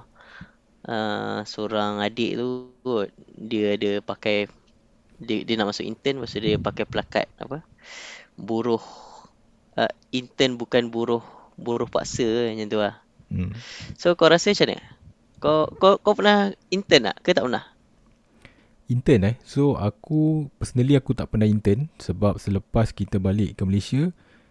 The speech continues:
Speaker 2: aku terus kerja. And kerja tu adalah bukan
Speaker 1: Kerja kat
Speaker 2: intern.
Speaker 1: resort?
Speaker 2: Bukan, bukan. Itu, itu sebelum, <laughs> sebelum pergi universiti lagi. Itu lepas S P M kan. Ah, ni lepas balik kerja,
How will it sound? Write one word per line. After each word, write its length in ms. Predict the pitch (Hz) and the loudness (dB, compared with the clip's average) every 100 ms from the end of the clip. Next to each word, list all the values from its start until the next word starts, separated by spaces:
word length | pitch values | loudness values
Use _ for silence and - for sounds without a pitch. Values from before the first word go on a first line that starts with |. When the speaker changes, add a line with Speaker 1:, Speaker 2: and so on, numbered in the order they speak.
| _ _ _ | _ _ _
Speaker 2:
aku 340 | 92 - - | -8 -6 -6
terus 800 | 104 - 98 104 104 - - - | -4 0 2 4 2 -4 -20 -18
kerja. 380 | - 98 98 87 - - - _ | -2 2 2 0 -6 -20 -20 _
And 320 | 92 90 87 | -6 -4 -4
kerja 300 | 92 95 98 | -4 0 0
tu 100 | 95 | 4
adalah 160 | 107 95 | 4 4
bukan 160 | 90 120 | 2 0
Speaker 1:
Kerja 160 | 120 | 2
kat 60 | 127 | 4
Speaker 2:
intern. 100 | 135 | 4
Speaker 1:
resort? 220 | 135 - - _ _ _ _ _ _ _ _ _ _ | 4 2 -4 _ _ _ _ _ _ _ _ _ _
Speaker 2:
Bukan, 300 | 98 139 104 95 | 2 6 6 4
bukan. 220 | - 104 | 4 4
Itu, 300 | 92 92 165 156 113 101 95 104 98 | 4 2 4 4 4 2 -2 -6 -10
itu 260 | 110 101 151 | -4 0 0
sebelum, 640 | - 117 110 131 117 104 - _ | 2 4 6 8 6 4 -6 _
<laughs> 220 | - - - | -20 -20 -6
sebelum 420 | - 104 107 104 | -2 4 6 6
pergi 640 | 104 104 107 104 101 101 107 | 4 -2 -2 0 0 2 2
universiti 400 | 110 117 - 117 | 2 -2 0 0
lagi. 240 | 135 160 104 | 2 2 0
Itu 180 | 98 - | 0 -2
lepas 240 | 123 - 92 | -2 0 -4
S 80 | |
P 160 | - 113 | -4 -4
M 160 | 127 135 | -2 0
kan. 160 | 95 90 | -2 -2
Ah, 220 | 87 90 | -6 -6
ni 160 | 90 104 | -2 0
lepas 320 | 95 - 90 | 0 -2 -2
balik 240 | 87 87 92 | -2 0 -2
kerja, 320 | 98 107 | 0 -2